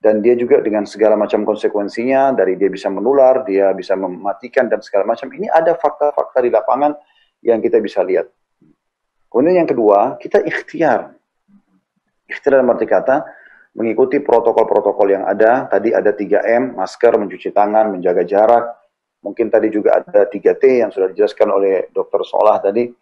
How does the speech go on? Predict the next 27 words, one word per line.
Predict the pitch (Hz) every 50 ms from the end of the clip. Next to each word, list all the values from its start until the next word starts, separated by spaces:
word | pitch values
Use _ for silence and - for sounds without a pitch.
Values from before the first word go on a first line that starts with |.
| _ _ _ _ _ _ _
Misal, | - - - - 127 120 123 120
itu | - 135 - 180
semuanya | 180 - 156 151 165 185 190 196 190 185 - -
harusnya | - - - 135 131 156 165 - - - 190 180
kita | - 143 - 147
bisa, | 135 117 110 - - 131 143 - - - _ _ _ _ _ _ _ _ _ _ _ _ _ -
eh, | 107 104 101 101 101
melakukan | 104 113 117 117 120 143 175 190
itu | 180 185 202
demi | 185 185 190 185
maslahat | 180 175 170 - - - - 165 175 180 -
kita | - - - 143 107 92 - - _ _ _ _ _ _ _ _ _ _
secara | - - - 135 127 123 120
pribadi | - 120 120 117 120 143 165 156
dan | 147 127 123
maslahat | 139 139 - - - 151 139 - 185 180 -
masyarakat | 175 156 - - 160 160 160 160 156 147 156 - 143
umumnya, | 139 135 135 143 147 151 170 185 196
yang | - 143 135 123
artinya | 123 123 120 127 139 156 156 147 131
juga | 120 131 127 160 151
masy-, | 143 131 117 - - -
masy-, | - 113 117 110 - - 113
maslahat | 113 113 - - 147 147 147 139
daripada | 123 117 113 - - 139
negara | 131 123 117 127 135 143 143
kita. | - - 110 - 90 - -